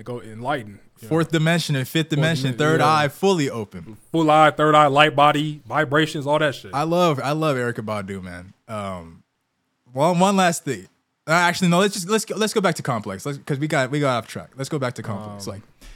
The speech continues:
Speaker 2: so you had, you had a bone to pick with this Complex list, as did a lot of people. This is a Complex list. We're talking about the Complex list of the top fifty New York rappers. What was it that angered you so much about this list?
Speaker 1: That Ice Spice is number fifty. Where's Joey Badass?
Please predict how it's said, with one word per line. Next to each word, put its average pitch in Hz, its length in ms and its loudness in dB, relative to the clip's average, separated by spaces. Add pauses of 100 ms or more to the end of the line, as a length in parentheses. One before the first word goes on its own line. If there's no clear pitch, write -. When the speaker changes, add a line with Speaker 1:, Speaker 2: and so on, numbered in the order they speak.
(360)
Speaker 2:
so 147 100 0
you 208 160 2
had, 214 300 0
you 226 80 0
had 233 120 0
a 160 40 0
bone 139 260 0
to 131 60 -6
pick 110 260 -8
with 104 80 -10
this 101 140 -10
Complex 107 520 -8
list, 98 200 -12
as 147 240 0
did 151 100 -4
a 139 60 0
lot 123 240 -2
of 120 80 -10
people. 127 360 -8 (220)
This 147 180 -4
is 147 80 -4
a 139 60 -4
Complex 135 560 -4
list. 127 240 -6
We're 135 60 -6
talking 131 220 -2
about 123 140 -4
the 110 60 -10
Complex 117 480 -8
list 113 240 -8
of 107 120 -8
the 98 60 -8
top 110 280 -6
fifty 107 200 -10
New 101 120 -4
York 101 260 -6
rappers. 104 480 -8 (960)
What 202 360 2
was 190 260 2
it 185 120 0
that 151 200 -2
angered 139 300 -2
you 120 80 -4
so 113 220 -6
much 101 220 -6
about 95 240 -10
this 92 180 -14
list? - 260 -18 (340)
Speaker 1:
That 120 240 -14
Ice 135 220 -4
Spice 127 420 -2
is 120 120 -12
number 120 220 -6
fifty. 104 460 -12 (180)
Where's 117 300 -8
Joey 127 260 -4
Badass? 117 600 -8